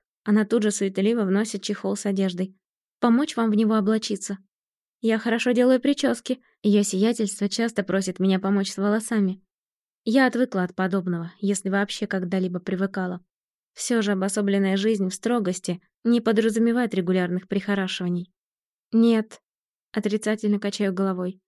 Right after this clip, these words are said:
«Не нужно. Я сама справлюсь». «Совсем». Считаю важным добавить, поскольку служанка уже тянется к чехлу, чтобы открыть его. «Но», она пытается возразить,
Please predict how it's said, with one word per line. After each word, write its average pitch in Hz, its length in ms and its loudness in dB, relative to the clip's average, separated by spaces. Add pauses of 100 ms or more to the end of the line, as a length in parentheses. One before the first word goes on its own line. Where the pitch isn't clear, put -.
(520)
«Не 262 140 4
нужно. 185 400 2 (520)
Я 226 200 2
сама 233 260 0
справлюсь». 190 480 -4 (960)
«Совсем». 196 760 0 (560)
Считаю 240 400 0
важным 208 340 2
добавить, 220 400 0
поскольку 214 400 -4
служанка 214 500 -2
уже 208 200 0
тянется 202 420 0
к - 60 -20
чехлу, 233 440 -4 (280)
чтобы 240 340 0
открыть 233 400 -2
его. 165 280 -4 (880)
«Но», 233 460 4 (680)
она 208 200 4
пытается 196 400 -2
возразить, 185 580 -4